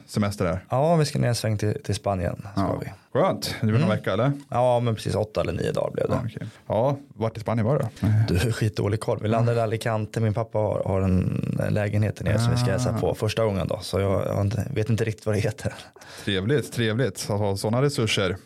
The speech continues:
Speaker 2: Mm.
Speaker 1: Du, en lite större fråga. Eh, här hade Johan Hedberg en ganska brinnande fråga, eller brinnande fråga, men jag, vi kan komma in på en sån. Men, eh, det vill du förändra i hockeyn? Och då kan vara allt från regel eller till, eh, vad som helst.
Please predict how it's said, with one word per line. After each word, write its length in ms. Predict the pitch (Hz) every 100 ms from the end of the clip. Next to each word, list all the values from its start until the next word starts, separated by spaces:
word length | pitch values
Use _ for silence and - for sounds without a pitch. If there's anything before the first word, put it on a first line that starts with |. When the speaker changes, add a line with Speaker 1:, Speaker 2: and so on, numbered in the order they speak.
| -
Speaker 2:
Mm. 320 | 120 160 196 180 127 - - - - _
Speaker 1:
Du, 260 | 139 170 175
en 60 | 175
lite 180 | 170
större 220 | 170 226 233
fråga. 360 | 139 110 107
Eh, 1000 | 101 107 117 117 117 113 113 110 110 110
här 180 | 113 131
hade 200 | 147 143
Johan 220 | 123 120
Hedberg 440 | 120 113 127 143 101
en 680 | 98 95 92 92 98 92 92
ganska 380 | 95 92 - 90
brinnande 400 | 92 92 95 92
fråga, 240 | - 95 -
eller 100 | -
brinnande 340 | - 92 104
fråga, 280 | - - -
men 160 | 107 110
jag, 800 | 120 120 117 113 110 104 110 110 - 107
vi 80 | 101
kan 100 | 104
komma 140 | 104
in 60 | 110
på 60 |
en 60 | 95
sån. 200 | 95 92
Men, 220 | 107 120
eh, 160 | 123 123
det 300 | 117 151 165
vill 200 | 151 143
du 100 | 143
förändra 600 | 143 147 165 147 104 104 104 -
i 120 | 107
hockeyn? 480 | 139 - - 87 98
Och 100 | -
då 80 | 107
kan 160 | 104 123
vara 100 | 113
allt 140 | 113
från 220 | - 101
regel 580 | 104 113 113 107 107 104
eller 160 | 98 95
till, 400 | - 95 95 92
eh, 100 | 92
vad 220 | 98 95
som 120 | 98
helst. 560 | 98 107 101 - -